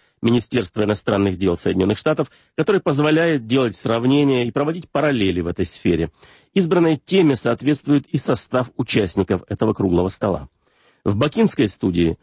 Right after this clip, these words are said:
находится директор Института мира и демократии госпожа Лейла Юнус. В ереванской студии ждёт наших вопросов омбудсмен, то есть защитник прав человека Республики Армения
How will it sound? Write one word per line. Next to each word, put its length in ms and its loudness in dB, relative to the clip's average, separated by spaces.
находится 680 0
директор 580 0
Института 560 -2
мира 320 2
и 40 0
демократии 760 -2
госпожа 640 -2
Лейла 340 2
Юнус. 480 -2
В 60 0
ереванской 440 2
студии 320 2
ждёт 280 -2
наших 280 -2
вопросов 520 0
омбудсмен, 800 2
то 100 2
есть 320 0
защитник 680 -2
прав 240 -2
человека 480 2
Республики 480 0
Армения 540 2